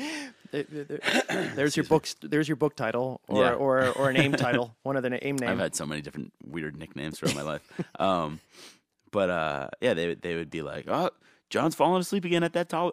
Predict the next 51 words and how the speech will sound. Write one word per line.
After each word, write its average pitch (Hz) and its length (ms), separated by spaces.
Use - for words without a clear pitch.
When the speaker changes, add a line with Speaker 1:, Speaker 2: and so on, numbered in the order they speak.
Speaker 2:
teleprompter." 135 720
And, 82 260
uh, 82 320
<laughs> - 240
and 110 140
there 113 40
was 107 120
a - 40
thing. 90 280
And 85 100
then, 85 180
like, - 220
they, 85 120
I 90 160
would 78 160
come 85 180
on 80 180
a 78 60
bunch. 78 380
And 71 180
I, 65 160
uh, - 380
what, 87 220
what 95 80
did 87 140
I 73 80
do? 73 240
I, 78 120
I 80 60
danced 82 480
on, 80 320
on 78 160
cam-, 101 240
oh, 107 340
this 110 160
is 104 120
the, 92 120
the - 80
biggest 98 260
one. 67 120
They 73 80
dyed 82 280
my 85 100
hair 85 280
red, 78 240
white, 85 180
and 76 80
blue 80 380
on, 73 320
uh, 65 320
on 69 400